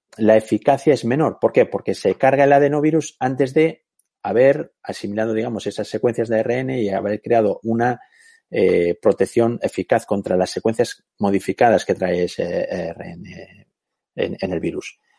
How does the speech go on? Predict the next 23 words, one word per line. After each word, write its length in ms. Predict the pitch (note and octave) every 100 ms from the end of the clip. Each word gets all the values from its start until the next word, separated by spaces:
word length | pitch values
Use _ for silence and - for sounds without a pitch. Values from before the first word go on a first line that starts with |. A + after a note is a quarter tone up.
| _ _
Entonces, 360 | - C3 -
con 160 | - A2
media 300 | B2 D3 D3+
dosis 280 | D#3+ - -
parece 400 | B2 B2+ C#3+ -
que 160 | D3+
la 140 | A2+ F#2
respuesta 560 | G2 - - C#3+ -
inmunitaria, 600 | A#2+ C3 C#3+ D#3 D3+ D#3+
pues, 280 | - G#2 -
es 100 | G#2+
mejor. 360 | F2 - F#2+ - _ _
Es 140 | - G2+
decir, 320 | F#2+ F#2 - _ - - _ -
eh, 240 | F#2+ F2+
a 80 | F2+
lo 80 | F#2+
mejor 320 | F#2 - A2
no, 420 | A2 G#2+ G#2 G#2
no 160 | G#2+ G#2+
tiene 260 | B2 A2+ F#2+
tanto 580 | G#2+ A2 A2 A2+ A2
pico 520 | - B2+ - G2 -